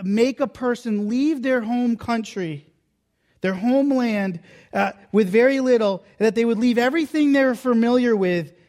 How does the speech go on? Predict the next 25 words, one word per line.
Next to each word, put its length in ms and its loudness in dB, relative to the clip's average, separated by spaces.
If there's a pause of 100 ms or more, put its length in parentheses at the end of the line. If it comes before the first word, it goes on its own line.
(200)
and 160 -4
come 260 -2
to 220 -2
a 60 0
land 360 -2
they 120 -2
do 260 -6
not 280 -4
yet 260 -6
know? 300 -6 (1080)
Why 160 4
would 200 2
you, 280 0 (180)
why 200 0
would 180 0
you 100 -2
get 220 2
on 160 0
a 60 -2
boat 520 -4 (1160)
i-, 60 -4
in 260 2
the 100 0
open 360 0
sea, 360 -6